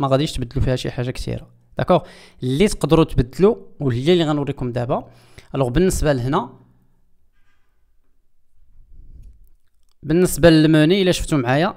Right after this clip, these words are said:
كاينين هاد ال-، كاين هاد، هاد الليان ها-، آه، ماشي الليان، هاد اللاي-، اللاين. الوغ كاين هاد الخط هذا.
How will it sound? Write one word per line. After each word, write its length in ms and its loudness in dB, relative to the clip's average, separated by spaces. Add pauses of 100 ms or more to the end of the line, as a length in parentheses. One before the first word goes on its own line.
كاينين 380 2
هاد 240 0
ال-، 600 -8
كاين 180 -4
هاد، 240 -4
هاد 460 -4
الليان 800 2
ها-، 240 2
آه، 40 0
ماشي 260 -6
الليان، 240 -4
هاد 180 -6
اللاي-، 580 0
اللاين. 460 -2 (1500)
الوغ 140 -10
كاين 140 2
هاد 80 0
الخط 260 -8
هذا. 460 0